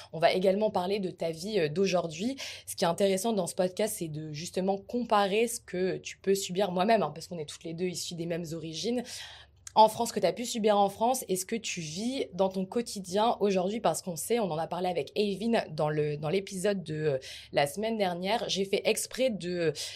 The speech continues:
de pas trop développer le sujet parce que je voulais en parler, euh, avec toi aujourd'hui. On sait qu'au Japon, voilà, euh, on peut être également victime de discrimination et de racisme parce qu'on n'est pas né ici.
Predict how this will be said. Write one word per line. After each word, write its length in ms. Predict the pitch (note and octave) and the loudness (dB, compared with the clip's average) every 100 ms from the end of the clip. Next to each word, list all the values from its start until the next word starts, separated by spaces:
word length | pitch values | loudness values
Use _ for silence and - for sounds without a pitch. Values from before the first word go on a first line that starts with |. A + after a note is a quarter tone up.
| - | -2
de 120 | F3+ | -2
pas 260 | - A#3+ | 6 6
trop 180 | A#3+ - | 6 2
développer 440 | G#3+ A3+ G#3+ G3+ A#3 | 2 2 4 4 2
le 60 | |
sujet 380 | F#3+ G3 E3+ A3 | 0 -2 0 0
parce 240 | - E3+ | 0 -4
que 300 | - G3 E3+ | -4 -4 -4
je 80 | D3+ | -6
voulais 160 | E3 F3 | -8 -6
en 100 | F3 | -4
parler, 400 | E3+ E3 F3+ F3 | -4 -2 0 0
euh, 60 | D3+ - - - - | 0 -6 -16 -4 6
avec 380 | C4 B3 B3 | 8 8 2
toi 320 | - A3 G3+ - | 4 6 8 6
aujourd'hui. 720 | A3+ G3 F3+ D#3+ D3 A3 C#4 - - - | 4 4 2 0 -4 -4 -4 -8 -12 -8
On 100 | E3+ | -6
sait 220 | - A#3+ | -2 -2
qu'au 340 | - F#3+ - A3+ | 0 0 2 2
Japon, 480 | F3+ E3 - A3+ | 4 4 2 -4
voilà, 440 | G3+ D3 F3+ A3 E3+ | 0 0 2 4 4
euh, 140 | D3 - | 0 -4
on 80 | D3 | -8
peut 200 | - G3+ | -4 -4
être 240 | F#3+ - | -4 -6
également 520 | - F3+ D#3+ F#3 A3 G#3+ | -6 -4 -4 -2 -4 -4
victime 500 | D#3+ F#3+ - A3+ F#3+ | -6 -8 -6 -2 -2
de 80 | |
discrimination 880 | E3+ F3+ - G#3+ G3 F#3 F3+ A#3 A3+ - | -4 -6 -6 0 2 2 0 -2 -2 0
et 120 | F#3 | 0
de 120 | F3+ | 4
racisme 680 | A3 G3 F3+ - A3 G3+ D#3 - - - | 4 4 2 0 -4 -2 -2 -2 -10 -4
parce 200 | E3 - | -2 -2
qu'on 120 | G#3 | -2
n'est 120 | E3+ | -2
pas 300 | D3+ G#3+ A3 | 4 4 4
né 440 | E3+ E3 A3+ C4+ - | 0 0 2 2 -2
ici. 480 | F#3+ - - F#3 C4+ | -6 -4 -4 -2 -4